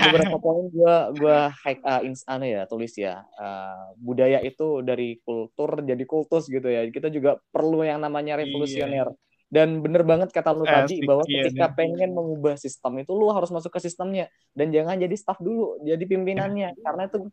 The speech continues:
Speaker 1: gampang ngubah sistem. Ini bener-bener, uh, gue juga dapetin bebera-, dari beberapa orang gitu.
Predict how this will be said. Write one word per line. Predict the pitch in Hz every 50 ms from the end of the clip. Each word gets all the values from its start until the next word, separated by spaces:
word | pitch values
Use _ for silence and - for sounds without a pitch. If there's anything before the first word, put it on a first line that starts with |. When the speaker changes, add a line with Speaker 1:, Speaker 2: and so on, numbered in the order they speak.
| _ -
Speaker 1:
gampang | 185 196 208 196 220 208
ngubah | 190 170 165 165 165
sistem. | 170 - - 160 143 139 - _ _ _ _ _ -
Ini | 196 226 190
bener-bener, | 190 196 190 180 180 196 220 226
uh, | 208 160 - 52 - -
gue | 160 160 175
juga | 190 165 160 135 139
dapetin | 123 131 139 - 143 - - 151 147 151 147
bebera-, | 139 135 139 135 135 - 135
dari | 139 135 139
beberapa | 135 127 135 135 127 131
orang | 98 120 120 123 131 135 123 117
gitu. | 113 - 104